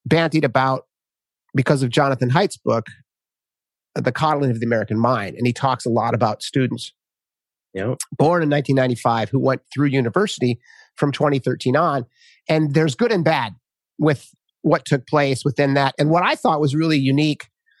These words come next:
Speaker 1: is that you guys had this confluence of, like, Black Lives Matter, Occupy Wall Street,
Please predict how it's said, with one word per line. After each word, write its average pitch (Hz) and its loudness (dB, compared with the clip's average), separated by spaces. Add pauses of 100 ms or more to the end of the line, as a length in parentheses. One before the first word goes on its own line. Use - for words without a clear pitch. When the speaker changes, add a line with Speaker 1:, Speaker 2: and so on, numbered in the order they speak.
(160)
Speaker 1:
is 139 2
that 147 0
you 160 0
guys 208 2
had 170 2
this 147 -2
confluence 160 0
of, 120 -2
like, 127 2 (680)
Black 156 0
Lives 147 0
Matter, 160 0 (500)
Occupy 147 0
Wall 160 0
Street, 156 -2